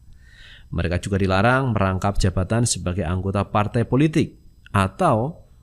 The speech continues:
organisasi yang berafiliasi dengan partai politik dan jabatan lain yang memiliki pertentangan kepentingan dengan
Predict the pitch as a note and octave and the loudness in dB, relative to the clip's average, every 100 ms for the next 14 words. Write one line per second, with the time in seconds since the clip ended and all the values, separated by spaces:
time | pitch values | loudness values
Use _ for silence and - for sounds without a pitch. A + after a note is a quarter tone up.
0 | - - C#3 D#3 C3+ A#2+ A2+ A#2+ F#2 - | -14 -2 -2 0 0 2 2 2 0 0
1 | - G#2 D2 - G2+ F2 G2+ E2 F#2 G#2 | -2 -2 -2 0 0 2 0 0 0 0
2 | F#2 C#3+ D#3 A#2 D2+ - - - - G2+ | 2 0 0 -4 -6 -10 -20 -20 -10 -6
3 | F2+ E2+ F2 E2+ F2+ F#2 F2+ G2 A#2 A#2 | -6 -4 -4 -4 -4 -4 -4 -2 -4 -2
4 | E2 E2 E2+ D#2+ E2 E2+ G2 C3 B2 F#2+ | -4 -4 -6 -6 -6 -2 0 2 2 0
5 | F2 F2+ G#2+ C3+ C3+ C3 - B2+ B2 A#2+ | 0 0 0 0 -2 -4 -4 -2 0 0
6 | A#2+ B2+ D3 E3 A#2+ A2+ F2+ F2 F2+ A2+ | -2 0 -2 -2 -4 -4 -2 -4 -4 -6
7 | - E2 E2+ | -4 -4 -4